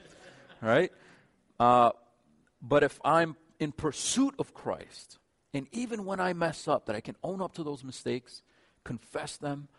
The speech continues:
repent, move ahead, go forward, that's modeling the Christian life, and people need that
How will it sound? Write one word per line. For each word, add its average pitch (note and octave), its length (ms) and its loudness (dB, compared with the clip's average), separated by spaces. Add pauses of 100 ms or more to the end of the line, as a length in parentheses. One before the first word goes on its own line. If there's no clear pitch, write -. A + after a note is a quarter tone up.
(100)
repent, D3+ 440 -6 (100)
move D#3+ 300 -8
ahead, C3 440 -4 (180)
go C#3+ 160 -2
forward, C#3+ 480 -4 (180)
that's - 240 2
modeling C3+ 440 0
the A#2+ 60 -6
Christian B2+ 360 -8
life, A#2 320 0 (300)
and A2+ 220 -2
people C3 280 -2
need A#2+ 220 -2
that A2 280 4